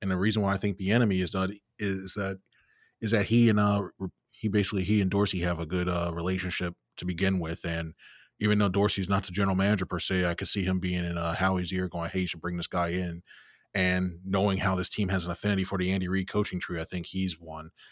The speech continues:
And then finally, I think you, you, you look in-house and you give Deuce Staley a shot. I mean, the guy's paid his dues. He's worked his way up from running backs coach. He's gone ahead and be the assistant head coach. He filled in for Peterson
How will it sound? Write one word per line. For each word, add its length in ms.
And 120
then 80
finally, 320
I 60
think 240
you, 220
you, 140
you 280
look 180
in-house 460
and 200
you 120
give 180
Deuce 180
Staley 340
a 40
shot. 320
I 40
mean, 200
the 80
guy's 280
paid 180
his 100
dues. 380
He's 140
worked 180
his 160
way 220
up 160
from 180
running 220
backs 240
coach. 320
He's 140
gone 220
ahead 240
and 80
be 140
the 80
assistant 400
head 140
coach. 260
He 60
filled 240
in 100
for 140
Peterson 520